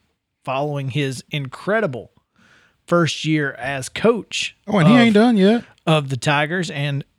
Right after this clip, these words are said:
Speaker 1: again, they are not done because they do, in fact, have the Celebration Bowl that they will play on Saturday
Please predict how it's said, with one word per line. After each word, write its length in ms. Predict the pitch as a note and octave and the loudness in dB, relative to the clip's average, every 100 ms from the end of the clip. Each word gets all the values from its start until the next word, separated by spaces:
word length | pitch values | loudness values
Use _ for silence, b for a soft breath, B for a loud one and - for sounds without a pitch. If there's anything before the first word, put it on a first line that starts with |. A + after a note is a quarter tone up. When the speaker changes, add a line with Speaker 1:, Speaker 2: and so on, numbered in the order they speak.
| _ | _
Speaker 1:
again, 400 | D3 D3 F#3+ B2 - _ _ _ | -2 0 0 -2 -10 _ _ _
they 180 | C3+ D3+ | -4 -2
are 100 | C#3+ | 0
not 380 | C#3+ F#3 F3 D3 | 0 -2 -4 -6
done 260 | C#3 E3 | -6 -4
because 500 | E3+ C#3 D#3+ D3 B2+ | -6 -6 -4 -4 -4
they 160 | C#3 C#3 | -6 -4
do, 240 | B2+ G3+ F3+ | -2 0 0
in 100 | C3+ | -2
fact, 420 | D#3 D3 D3+ - | 0 0 -2 -8
have 240 | - D3+ C#3+ | -4 -4 -4
the 100 | C#3 | -6
Celebration 760 | - E3 D3+ C#3+ D3+ - D3 | -4 -4 -4 -4 -4 -2 -2
Bowl 240 | C#3 E3 F#3+ | -2 -2 -2
that 280 | D3+ B2+ B2+ | -4 -4 -6
they 120 | C#3+ | -6
will 360 | C3+ C3+ C3+ - | -6 -6 -8 -10
play 360 | - D#3+ D#3 D3+ | -6 -2 -2 -4
on 300 | C#3 C#3+ C#3+ | -8 -8 -8
Saturday 800 | - D3+ F3 E3+ E3 E3 G3 | -6 -2 0 -2 -2 -4 -6